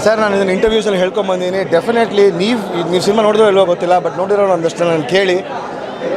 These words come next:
ಆ ನಡೆದಿರೋ ಇನ್ಸಿಡೆಂಟ್ಗೂ ನನ್ನ ಸಿನಿಮಾಗೂ ಸಂಬಂಧ ಇಲ್ಲ. ಆದರೆ ಅದನ್ನು ತಪ್ಪಿಸೋ ಅಂಥ ರೀತಿಯಲ್ಲಿ ಈ ಸಿನಿಮಾ ಇದೆ. ಆ ವಿಷಯನ ತಪ್ಪಿಸ್ಬೋದು, ಇದನ್ನ ಹಿಂಗೆ ಮಾಡ್ಬೋದು.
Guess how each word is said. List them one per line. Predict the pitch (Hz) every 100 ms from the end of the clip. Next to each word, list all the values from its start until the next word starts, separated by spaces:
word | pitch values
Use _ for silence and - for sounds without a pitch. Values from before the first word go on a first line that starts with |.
| - - -
ಆ | 143 196
ನಡೆದಿರೋ | 233 226 208 214
ಇನ್ಸಿಡೆಂಟ್ಗೂ | 196 196 214 196 180 180 180
ನನ್ನ | 170
ಸಿನಿಮಾಗೂ | 175 196 180 170
ಸಂಬಂಧ | 175 170 185 185
ಇಲ್ಲ. | 170 156
ಆದರೆ | 143 151 185 190
ಅದನ್ನು | 175 170 202 185 -
ತಪ್ಪಿಸೋ | 226 - -
ಅಂಥ | 294 277 254 254
ರೀತಿಯಲ್ಲಿ | 233 247 240 220 214 233 226 -
ಈ | 196
ಸಿನಿಮಾ | 202 180 180
ಇದೆ. | 151 117 - - - - -
ಆ | 170
ವಿಷಯನ | 185 - 254 240
ತಪ್ಪಿಸ್ಬೋದು, | 226 226 311 226 220 190 185
ಇದನ್ನ | 180
ಹಿಂಗೆ | 202 233 247
ಮಾಡ್ಬೋದು. | 277 226 220 196 190 156